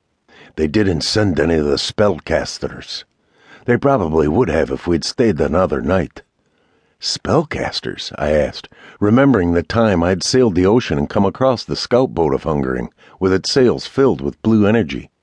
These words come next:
I remembered as well the creature that had stood upon the deck and cast molten fire down upon our ship's crew. "There are not many of them, but they can control fire,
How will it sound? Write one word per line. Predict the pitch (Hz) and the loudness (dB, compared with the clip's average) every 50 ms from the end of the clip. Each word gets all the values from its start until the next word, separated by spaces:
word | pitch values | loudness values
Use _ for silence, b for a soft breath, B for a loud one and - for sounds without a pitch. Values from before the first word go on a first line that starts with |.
| _ _ - | _ _ -8
I | - 92 | -4 0
remembered | 101 110 113 110 120 131 135 117 82 71 | 2 2 4 4 4 4 4 4 2 2
as | 73 76 73 73 | 0 0 0 0
well | 90 92 120 117 110 85 64 - _ - - | 2 2 2 2 2 0 -4 -8 _ -12 -8
the | - 85 | -8 -4
creature | - - 135 131 - - 87 | -2 0 0 0 0 0 0
that | 76 80 71 | 0 0 2
had | 71 87 76 | 0 0 -2
stood | - - - 127 117 | -2 -2 0 0 2
upon | 101 - - 101 104 101 95 | 0 0 0 0 2 2 2
the | 85 | 0
deck | 73 87 104 110 - - - B B B B B | 2 2 0 0 0 -2 -10 B B B B B
and | - 80 - | -6 -4 0
cast | 98 107 98 - - - | 2 2 2 2 2 0
molten | 98 98 104 110 101 - 107 95 | 0 2 2 0 0 0 0 0
fire | - - 117 113 117 101 | 2 2 2 2 2 2
down | 76 71 85 87 87 | 0 0 0 0 0
upon | 85 - - 98 98 95 | 0 0 0 0 0 2
our | 95 90 | 0 0
ship's | - - - 101 - - | -2 -2 -4 -4 -4 -6
crew. | - - - 110 117 113 87 - - _ _ _ _ _ _ _ _ _ _ _ _ _ _ _ _ _ _ _ | -10 -4 -2 0 0 0 0 -2 -8 _ _ _ _ _ _ _ _ _ _ _ _ _ _ _ _ _ _ _
"There | - 82 80 82 80 76 | -2 0 0 2 2 0
are | 76 | 0
not | 78 87 104 98 82 - - | 0 0 0 0 -2 -4 -2
many | 85 90 95 101 98 90 80 | 0 0 2 2 2 2 0
of | 69 65 62 | 0 -2 -4
them, | 62 60 57 57 - - b b b b b | -6 -6 -6 -8 -10 -14 b b b b b
but | - 76 - | -6 -4 -2
they | - 82 | -2 -2
can | - - 117 110 107 107 | 0 0 0 0 0 0
control | - 80 78 71 - - - 107 101 90 78 | -2 -2 -4 -4 -2 -2 0 2 2 2 0
fire, | - - 92 101 98 80 62 - | -2 -2 -2 -2 0 -2 -4 -6